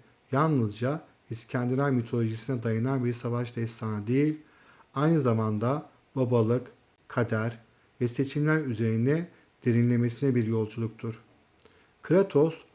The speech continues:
oğluna ne kadar korumacı davranırsa davransın, Atreus'un kendi yolunu bulması gerektiğini kabul eder. Atreus ise kendi mirasını ve kimliğini keşfederken babasıyla olan ilişkisini derinleştirir.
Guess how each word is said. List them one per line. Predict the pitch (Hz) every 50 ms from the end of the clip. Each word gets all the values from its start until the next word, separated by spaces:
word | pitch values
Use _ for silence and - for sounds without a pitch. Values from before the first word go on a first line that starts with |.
| _ _ _ _ -
oğluna | 127 127 127 127 123 135 139 147 165 170 180 202 202 - _ _ _ _ -
ne | 151 170 175
kadar | - - 120 117 113 113 117
korumacı | - 135 127 123 127 131 120 131 127 117
davranırsa | 117 113 113 113 117 135 151 147 - 143 113
davransın, | 110 107 104 104 107 104 104 - - - 156 175 180 180 - - - - _ _ _ -
Atreus'un | 117 120 117 120 135 143 147 139 135 139 - 113
kendi | 110 - - 131 123 131 135
yolunu | 139 131 113 110 110 110 107 110
bulması | 110 113 120 123 117 - 135
gerektiğini | 127 117 113 104 - - 123 117 143 143
kabul | - 127 117 120 120
eder. | 113 107 117 107 104 107 - - _ _ _ _ _ _ _ _ _ _ - - - - - _ _ -
Atreus | 117 113 120 - 135 143 147 135 - -
ise | - - - 143 160 180 185 180 - - _ _ -
kendi | - - 117 113 123 135 135
mirasını | 131 123 113 107 107 104 104 107 - - 117 123 139 165 190 185 - - _ _ _ -
ve | 120
kimliğini | 117 - - 127 117 113 113 110 107 107 107
keşfederken | - 123 117 113 - 127 120 127 123 123 120 - - 147 160 170 170 - - - _ _ _ _ -
babasıyla | 120 110 123 117 - - 147 131 127
olan | 120 117 123 117 123 113 104 110 110 117
ilişkisini | 120 117 117 120 117 117 - 123 113 - - 143 151 127
derinleştirir. | 120 117 117 117 117 117 117 113 117 - - 113 117 113 110 - -